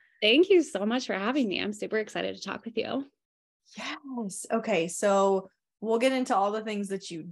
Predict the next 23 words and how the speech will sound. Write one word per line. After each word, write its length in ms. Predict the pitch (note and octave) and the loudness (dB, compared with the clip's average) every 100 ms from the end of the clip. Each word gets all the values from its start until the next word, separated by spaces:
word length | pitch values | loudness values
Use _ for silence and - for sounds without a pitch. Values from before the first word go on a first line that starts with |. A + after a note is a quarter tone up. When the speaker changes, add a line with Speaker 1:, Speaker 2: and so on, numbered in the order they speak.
| - | -12
Speaker 2:
do 540 | F3 F3 F3 F#3 A3+ | -6 -4 -2 0 0
and 220 | B3+ F#3 | 0 -2
what 220 | F#3 F3+ - | -2 -4 -8
you 120 | E3+ | -10
Speaker 1:
Mm-hmm. 200 | - F3 | -6 -2
Speaker 2:
help 360 | E3 F3+ A3 - _ | 2 2 0 -4 _
your 140 | - - _ | -20 -20 _
folks 480 | - F#3 F#3+ - - | -2 -2 -2 -8 -4
with. 400 | F#3 F3 C#4+ C#4+ - | 2 4 4 2 2
But 440 | G3 F#3+ F#3 F3+ - - - | 6 8 6 6 -4 -18 -20
first, 840 | - - A#3+ A#3 G3 G3+ G3+ - - - | -20 0 6 6 6 2 -4 -8 -8 0
I 180 | G#3 | 2
just 160 | G#3 G#3 | 2 0
want 460 | A3 G#3+ F3+ - - - | 0 -2 -2 -10 -10 -6
to 140 | A#3 | -2
tell 220 | A3+ F#3+ | 2 2
the 60 | G3 | 2
people 400 | G3+ F#3+ G#3 A#3 | -4 -2 0 0
that 240 | G3+ F#3 | 0 -2
the 100 | G3 | -4
reason 400 | F3+ F3+ F3+ G#3 | -4 -6 -4 -2
that 200 | G3+ F#3 | 0 0
I 500 | - E3+ E3+ F3 F3+ | -2 -4 -2 -2 -4